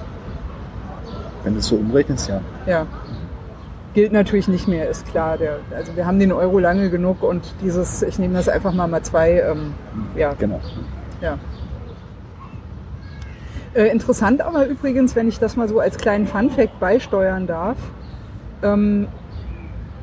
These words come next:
Speaker 2: zweitausendeins habe ich mir mein gelbes Cannondale-Fahrrad gekauft. C A D fünf, R S I zweitausend,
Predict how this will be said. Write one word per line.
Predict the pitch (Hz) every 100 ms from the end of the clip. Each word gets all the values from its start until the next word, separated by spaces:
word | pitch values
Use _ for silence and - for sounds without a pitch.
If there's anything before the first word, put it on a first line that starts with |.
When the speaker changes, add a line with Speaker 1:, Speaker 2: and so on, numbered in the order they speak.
| - - - - - - - - - 185 190
Speaker 2:
zweitausendeins | 190 190 220 240 247 - - - 214 214 233 226 226 - - 185 185 175 160 - - - 196
habe | 190 220
ich | 220
mir | 214
mein | 202 202 190
gelbes | 180 202 226 220
Cannondale-Fahrrad | - 208 202 175 156 - 151 143 139 -
gekauft. | 151 - 143 139 - - -
C | 208 196
A | 190
D | 180 170
fünf, | - 220 370 - - - - - - - 196
R | 202
S | 208
I | 196
zweitausend, | 202 185 185 202 262